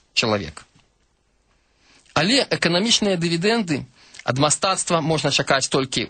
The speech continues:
пасля таго, як краіна будзе прызнанасць-, прызнаная ў якасці вытворца якаснага эстэтычнага прадукту. А гэта немагчыма,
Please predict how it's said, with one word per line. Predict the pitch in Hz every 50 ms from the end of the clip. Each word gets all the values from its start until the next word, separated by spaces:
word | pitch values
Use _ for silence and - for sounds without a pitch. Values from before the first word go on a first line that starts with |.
| - -
пасля | 127 117 - 131 117
таго, | - - 117 117 123 147 165 185 214 - _ _ _ _ _
як | - 127 123 -
краіна | - 143 135 139 143 147 143 135
будзе | 143 139 131 131 123
прызнанасць-, | - 143 135 131 - - 147 143 143 143 131 - - - - -
прызнаная | - 143 139 135 143 156 175 175 147 120 110 - - - - - - -
ў | - 127 131 127 127
якасці | - 135 127 - - 123
вытворца | 123 127 123 - 135 143 156 156 151 - - 156 156 - - - - - _ -
якаснага | 127 139 135 139 - 151 139 - - 147 135 143 131 -
эстэтычнага | - 131 - - 127 123 131 127 - - 127 117 123 117
прадукту. | - 127 123 127 110 87 - - - - - - _ _ _ _ _ _ _ _ - -
А | 156 170 175
гэта | 262 262 262 233
немагчыма, | 226 208 208 190 - - - - 190 190 185 175 175 190